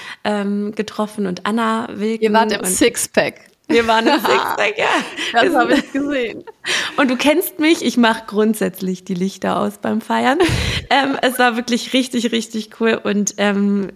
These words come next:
Speaker 1: ja, aber das war dann, ähm, das war dann der Abschluss. Und am nächsten Tag sind wir nach, erstmal nach Frankfurt gefahren. Ähm, kennst du Ashraf?
Speaker 2: Ähm, nee.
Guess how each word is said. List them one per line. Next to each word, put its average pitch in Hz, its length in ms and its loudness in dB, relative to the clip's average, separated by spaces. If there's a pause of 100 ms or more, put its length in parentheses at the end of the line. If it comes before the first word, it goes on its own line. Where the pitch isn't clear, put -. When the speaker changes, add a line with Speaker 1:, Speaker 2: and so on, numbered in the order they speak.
Speaker 1:
ja, 202 180 2 (200)
aber 208 400 2 (160)
das 226 180 2
war 233 120 2
dann, 233 240 2 (400)
ähm, 196 720 0 (580)
das 196 120 -6
war 220 80 4
dann 190 100 2
der 175 140 0
Abschluss. 320 420 0
Und 220 180 2
am 202 120 2
nächsten 233 220 0
Tag 214 140 0
sind 208 180 0
wir 196 280 0
nach, 175 300 -4 (220)
erstmal 190 360 -6
nach 160 240 -10 (360)
Frankfurt - 680 -6
gefahren. 233 600 -2 (420)
Ähm, 196 300 -2
kennst - 520 -4
du 262 360 -4 (200)
Ashraf? - 600 0 (1800)
Speaker 2:
Ähm, 196 380 -10
nee. 185 340 -6